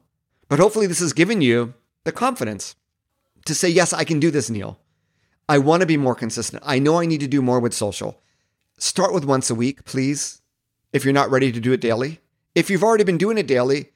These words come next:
then follow this advice. I think you're gonna see better engagement, more impact for everything you do in social.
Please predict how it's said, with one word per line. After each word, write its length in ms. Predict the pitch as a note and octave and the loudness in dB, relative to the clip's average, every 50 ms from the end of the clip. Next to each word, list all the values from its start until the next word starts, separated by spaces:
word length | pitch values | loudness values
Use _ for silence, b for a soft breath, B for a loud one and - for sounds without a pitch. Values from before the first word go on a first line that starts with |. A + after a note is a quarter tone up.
| _ _ _ _ _ | _ _ _ _ _
then 340 | - C#3 C#3 C3+ B2 - - | -2 0 0 0 -4 -8 -18
follow 300 | - - - F#3+ G#3 A3+ | -12 -6 -2 0 0 0
this 180 | G#3 E3+ C#3+ D#3+ | 0 -2 -2 -4
advice. 360 | D3 A#2 B2+ B2 B2 A#2+ - - | -2 0 0 0 0 0 -2 -4
I 120 | - B2+ | -4 -4
think 200 | A#2+ C#3 D3 C#3 | -2 -2 -2 -2
you're 100 | B2+ C#3 | -2 -2
gonna 160 | B2+ C3 B2 A#2 | 0 0 0 0
see 420 | - - B2+ A#2 A2+ A2 G2 - _ _ _ _ _ _ _ _ _ - | -2 -2 -2 0 -2 -2 -4 -8 _ _ _ _ _ _ _ _ _ -10
better 300 | - F#2 C3 B2+ C3+ C3+ | -2 2 2 4 4 4
engagement, 560 | B2+ A#2+ G#2+ A#2+ A#2 A#2 G2+ G2+ A#2 A2+ A2 - - | 4 2 2 2 2 2 0 -2 -4 -6 -6 -8 -6
more 280 | A2+ A#2 A#2+ A#2 A2+ - | 0 2 2 2 2 0
impact 640 | - A#2+ A#2 A#2 A2+ A2+ G#2 G#2 G2 - - - _ _ _ _ _ | 0 -2 -2 0 0 0 0 0 -2 -4 -10 -20 _ _ _ _ _
for 160 | _ - A2+ - - | _ -12 -8 -2 0
everything 320 | C#3+ A#2+ B2+ B2 A#2+ A#2 | 0 0 0 0 -2 -2
you 80 | A#2 A2 | -2 -2
do 160 | G#2+ A2+ A2 | -2 -2 -2
in 80 | G#2+ G2+ | -2 -4
social. 460 | - G#2+ G2 F2+ - - G2 - | -4 -6 -6 -6 -8 -10 -12 -12